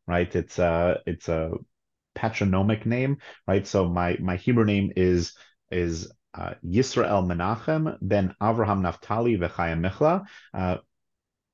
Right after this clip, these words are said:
Yisrael Menachem, Israel Menachem,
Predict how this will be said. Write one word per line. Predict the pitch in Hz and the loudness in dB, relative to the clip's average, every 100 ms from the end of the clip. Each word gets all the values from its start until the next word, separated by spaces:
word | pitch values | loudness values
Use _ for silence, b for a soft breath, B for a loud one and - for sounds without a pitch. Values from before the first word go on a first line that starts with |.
| _ _ _ _ _ 113 | _ _ _ _ _ -2
Yisrael | 110 120 95 95 | -2 -2 -2 -2
Menachem, | 87 90 95 131 135 - | -2 -4 -4 -4 -6 -2
Israel | 98 104 98 90 85 - | 0 2 2 2 0 -4
Menachem, | 82 80 87 113 123 | -4 -2 -2 -2 -2